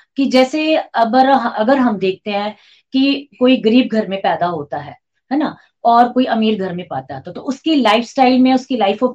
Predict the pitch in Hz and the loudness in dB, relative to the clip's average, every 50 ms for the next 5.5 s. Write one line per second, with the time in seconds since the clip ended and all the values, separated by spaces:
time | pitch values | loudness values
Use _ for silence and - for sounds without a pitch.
0 | - 240 208 190 185 185 226 220 226 240 311 - - _ _ _ _ _ _ _ | 0 2 2 2 0 -2 -4 -2 -2 -2 -2 -4 -8 _ _ _ _ _ _ _
1 | - 240 220 214 220 214 185 170 - 165 170 165 - _ _ _ _ _ _ _ | 2 2 2 2 2 -2 -6 -8 -8 -10 -10 -10 -12 _ _ _ _ _ _ _
2 | _ 175 254 - - 247 254 285 285 302 311 - - 277 269 254 277 269 269 269 | _ -4 -2 0 2 4 4 4 4 4 2 2 2 2 4 4 4 2 4 2
3 | 269 240 - - 240 214 202 185 185 - - 208 202 180 165 - - - 254 254 | 0 0 -2 -4 -2 0 0 0 0 -2 -4 -8 -6 -6 -6 -8 -6 -4 -2 0
4 | 254 247 247 240 233 226 220 226 214 208 - 196 170 170 175 170 190 214 214 220 | 2 2 2 2 2 0 0 0 0 0 -2 -4 -4 -4 -6 -6 -4 -2 0 0
5 | 226 226 220 233 220 196 185 202 196 | 0 0 -2 -4 -8 -8 -8 -10 -12